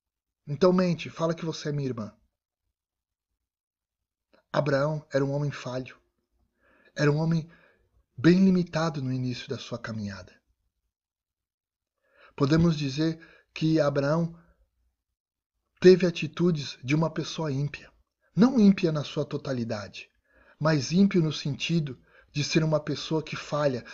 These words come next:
que comete erros, que negligencia, digamos assim,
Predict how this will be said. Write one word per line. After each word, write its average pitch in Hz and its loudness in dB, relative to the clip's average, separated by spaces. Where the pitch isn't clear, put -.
que 156 -4
comete 151 -2
erros, 139 -4
que 147 -2
negligencia, 156 0
digamos 143 -2
assim, 151 -6